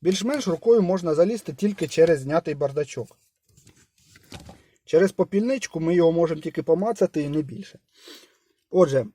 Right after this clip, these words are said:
знімається він елементарно. Знаходиться ось в такому положенні, ну там в принципі без різниці, як зорієнтований. Е, ніяких викруток, нічого не потрібно.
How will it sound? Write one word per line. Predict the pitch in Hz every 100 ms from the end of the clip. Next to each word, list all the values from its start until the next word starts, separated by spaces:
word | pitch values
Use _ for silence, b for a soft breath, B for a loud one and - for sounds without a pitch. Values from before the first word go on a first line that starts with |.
| _ _ -
знімається | 131 165 202 247 - 190 143
він | 139 185 -
елементарно. | 147 160 165 160 143 127 120 107 _ _ _ _ _ _ _ _ - _ _ _ _
Знаходиться | 127 143 202 185 160 151
ось | 143
в |
такому | - - 143 127 117 - _
положенні, | 135 139 214 202 196
ну | 233
там | 165 143
в |
принципі | 147 139 - 139
без | 139 139
різниці, | 139 127 139 - 185 - _ _ _ _ _
як | 135 135
зорієнтований. | 147 147 156 156 151 151 151 165 _ _ _ _ _ _ _ _ _ -
Е, | 127 131 131 131 131
ніяких | 147 190 240 233 -
викруток, | 160 208 196 190 190
нічого | 156 151 - 185 202 180
не | 147
потрібно. | 156 175 - 175 151 127 107